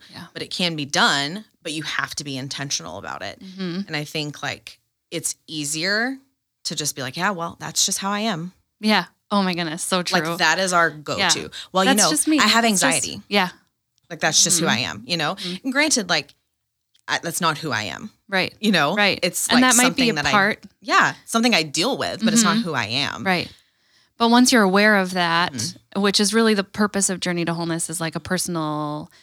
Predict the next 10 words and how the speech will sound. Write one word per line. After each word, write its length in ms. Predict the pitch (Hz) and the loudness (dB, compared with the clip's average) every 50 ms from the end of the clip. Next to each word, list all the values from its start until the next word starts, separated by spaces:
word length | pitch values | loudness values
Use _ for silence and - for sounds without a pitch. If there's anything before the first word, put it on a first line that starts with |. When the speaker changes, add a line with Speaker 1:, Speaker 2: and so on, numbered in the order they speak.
| _ _ _ _ - | _ _ _ _ 0
Speaker 1:
inventory 520 | 208 220 214 214 208 196 214 208 202 202 | 2 2 4 4 2 2 2 2 4 4
and 80 | 190 175 | 2 0
a 40 | 170 | 0
personal 320 | - 190 185 - 185 170 | 0 -2 -2 0 0 -2
responsibility 800 | 160 165 - - 165 156 156 - 170 - 165 151 156 156 160 160 | -2 -2 -2 -2 -2 -2 -2 -4 -4 -2 -2 -2 -2 -4 -4 -4
and 100 | 151 151 | -4 -4
awareness 720 | 147 151 156 156 151 160 165 151 - 165 190 - - - | -4 -4 -4 -2 -2 -2 -2 -4 -6 -6 -4 -6 -6 -4
of 420 | - 180 170 160 160 160 165 - 170 | -2 -2 -2 -2 -2 -4 -8 -12 -18
where 380 | 165 165 180 180 175 175 170 | -8 -4 -2 0 0 0 0
you're 480 | 170 170 170 165 160 160 160 156 165 | -2 -2 -2 -2 -2 -2 -2 -4 -6